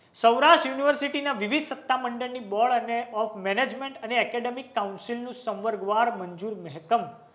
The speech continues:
કેટલું છે? તો અહીંયા આંકડા આપ્યા છે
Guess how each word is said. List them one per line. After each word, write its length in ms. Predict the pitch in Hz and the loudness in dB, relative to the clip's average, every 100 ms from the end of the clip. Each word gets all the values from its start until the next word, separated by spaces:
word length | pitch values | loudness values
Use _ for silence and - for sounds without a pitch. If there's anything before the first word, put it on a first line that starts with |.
| _ _ | _ _
કેટલું 360 | 339 339 320 220 | -2 0 -2 -2
છે? 160 | - 120 - _ _ _ _ - | -6 -14 -20 _ _ _ _ -2
તો 40 | |
અહીંયા 280 | 202 208 202 | 0 2 0
આંકડા 240 | 196 240 247 | 2 6 6
આપ્યા 300 | 226 226 220 | 6 2 2
છે 100 | 233 | -2